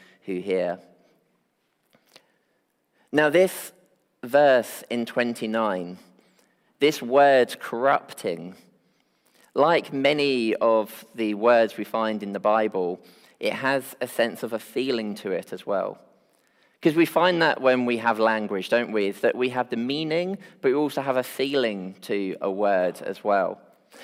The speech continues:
And this word has often been translated in many ways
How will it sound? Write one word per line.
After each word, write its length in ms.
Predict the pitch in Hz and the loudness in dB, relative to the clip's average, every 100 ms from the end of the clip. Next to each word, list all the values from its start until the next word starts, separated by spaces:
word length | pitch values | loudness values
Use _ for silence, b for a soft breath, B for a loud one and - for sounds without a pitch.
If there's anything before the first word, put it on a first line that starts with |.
| B | B
And 160 | - 160 | 0 2
this 160 | 202 175 | 2 4
word 460 | 180 180 180 170 | 6 8 8 6
has 120 | 160 | 2
often 300 | 156 151 165 | 0 0 -2
been 160 | 151 151 | -2 -4
translated 720 | - 143 135 143 147 151 147 | 0 0 2 4 4 4 0
in 240 | 131 127 131 | -2 -2 0
many 280 | 139 135 123 | 0 2 4
ways 560 | 143 127 101 95 - | 4 6 2 -4 -12